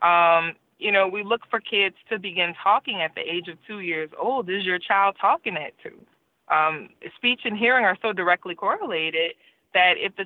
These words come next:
child does have a speech language delay, it could very well be because they have a history of ear infections.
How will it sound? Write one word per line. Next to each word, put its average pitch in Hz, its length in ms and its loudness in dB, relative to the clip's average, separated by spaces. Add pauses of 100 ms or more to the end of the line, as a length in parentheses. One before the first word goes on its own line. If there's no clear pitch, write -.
(120)
child 226 360 2
does 180 260 0
have 349 140 -2
a 202 140 -10
speech 240 260 -16
language 294 360 -4
delay, 170 280 -4
it 156 80 -10
could 175 180 -12
very 226 180 -2
well 254 200 -4
be 240 160 -12 (260)
because 247 400 -8
they 240 100 -4
have 208 260 0 (260)
a 165 220 -2
history 226 420 -4
of 160 80 -6
ear 427 340 0
infections. - 560 -6